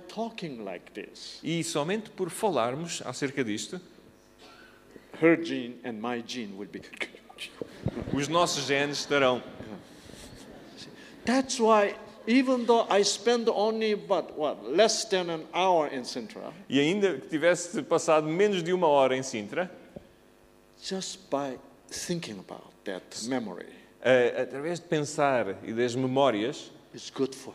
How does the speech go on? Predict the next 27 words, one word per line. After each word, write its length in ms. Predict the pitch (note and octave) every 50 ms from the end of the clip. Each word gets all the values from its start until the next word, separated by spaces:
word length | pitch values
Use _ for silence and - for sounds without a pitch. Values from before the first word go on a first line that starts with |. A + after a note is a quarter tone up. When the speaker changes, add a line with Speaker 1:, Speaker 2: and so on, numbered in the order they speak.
| - -
Speaker 1:
health. 380 | - - - - - - - - _ - _ _
Speaker 2:
é 260 | - A#2+ A#2 A2+ A2+ - -
bom 340 | G2 F#2+ F#2 F#2+ A2+ A#2 A#2
para 180 | A2+ - A2 G2+
a 20 |
saúde. 300 | - - G#2+ F2+ E2 D#2+
Speaker 1:
Yeah. 140 | G#2 G2+ E2+ - - - - - - - -
So 160 | - - D#3
that's 300 | C#3+ D3+ F3 G3 - -
why 140 | E3 D#3 C#3+
whenever 420 | B2+ B2+ C#3+ D3+ E3 F#3 F#3 G3 F#3+
we're 320 | E3+ D3+ D#3 E3+ F3 F3 F3
in 280 | F3 E3 E3 E3 E3 D3 -
very 260 | F3+ G3 F#3+ A3 A3+
difficult 640 | - - - G#3 G3+ - D#3 - E3 D3 - - -
times, 420 | - C3 G#2 E2 D#2+ E2+ F#2 A2 C3+
Speaker 2:
É 80 | C#3
por 160 | D3+ F#3+ F#3+ G#3
isso 200 | A3+ G#3+ - -
que 200 | - F#3 F#3+ F#3
quando 260 | F#3+ F#3+ F#3+ G3 F#3
estamos 480 | F3+ - - F3 E3+ D#3+ C#3 A#2+ - -
a 80 | A#2+
atravessar 600 | C#3+ D3+ D3+ C#3+ C3+ - D#3 D3+ C#3+ C#3 - - - - _ _
períodos 180 | - C3 C3 C3
muito 180 | E3+ A3+ A3 A3
difíceis, 640 | - F3+ - - D3+ C3 - D#3 E3+ F#3 - -